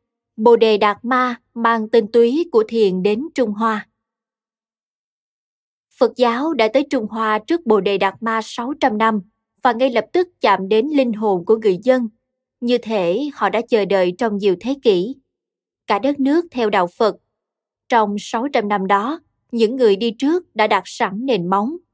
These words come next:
ba ngàn đền chùa, tu viện Phật giáo và hai triệu thầy tu. Khi Bồ Đề Đạt Ma đến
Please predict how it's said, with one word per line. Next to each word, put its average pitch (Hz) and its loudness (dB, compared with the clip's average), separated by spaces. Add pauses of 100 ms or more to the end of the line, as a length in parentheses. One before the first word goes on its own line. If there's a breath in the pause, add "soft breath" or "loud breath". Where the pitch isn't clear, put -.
(360)
ba 269 -2
ngàn 214 -2
đền 185 -2
chùa, 196 4 (380)
tu 269 0
viện 233 2
Phật 208 -4
giáo 247 -2 (320)
và 196 2
hai 226 -6
triệu 185 0
thầy 190 -6
tu. 240 2 (1800)
Khi 226 0
Bồ 208 2
Đề 196 2
Đạt 190 0
Ma 240 -4
đến 220 2